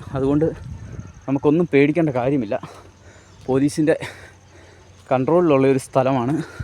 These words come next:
കാരണം ഒരു, ആ, വലിയ തീർത്ഥാടന കേന്ദ്രമാണിത്. ധാരാളം,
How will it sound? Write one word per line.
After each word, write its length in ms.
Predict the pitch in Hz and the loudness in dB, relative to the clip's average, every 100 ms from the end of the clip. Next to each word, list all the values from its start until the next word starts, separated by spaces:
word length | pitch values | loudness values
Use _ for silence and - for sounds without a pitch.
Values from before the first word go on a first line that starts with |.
| - _ - - - - | -16 _ -20 -20 -20 -2
കാരണം 260 | 139 156 160 | 2 4 4
ഒരു, 100 | 160 151 - - - - _ _ - - - - - - - - - 131 | 4 -2 -6 -8 -8 -14 _ _ -20 -20 -20 -20 -20 -20 -20 -20 -8 2
ആ, 20 | 135 135 131 117 - - - 120 | 6 6 4 0 -12 -14 -10 2
വലിയ 260 | 139 156 202 - - - - - - - - - | 4 6 4 4 -6 -14 -20 -20 -20 -20 -18 2
തീർത്ഥാടന 480 | 147 135 156 160 180 139 | 2 4 2 2 2 2
കേന്ദ്രമാണിത്. 580 | 139 151 147 101 - - - - - - - - - - - - _ - | 2 0 -2 -4 -12 -18 -20 -20 -20 -20 -20 -20 -20 -20 -20 -20 _ -4
ധാരാളം, 400 | 127 127 139 | -2 0 0